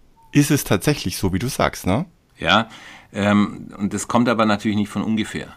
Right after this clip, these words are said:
Speaker 2: weil, ähm, Marken und auch, ähm,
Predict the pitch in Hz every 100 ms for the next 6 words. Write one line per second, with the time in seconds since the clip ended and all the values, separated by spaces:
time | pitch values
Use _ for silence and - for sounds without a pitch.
0 | _ - - - - _ 90 87 85 87
1 | 90 92 92 - 87 90 90 - - 101
2 | - _ 87 87 85 110 - 120 82 98
3 | - 92 - - - _ - _ - 87
4 | 87 87 -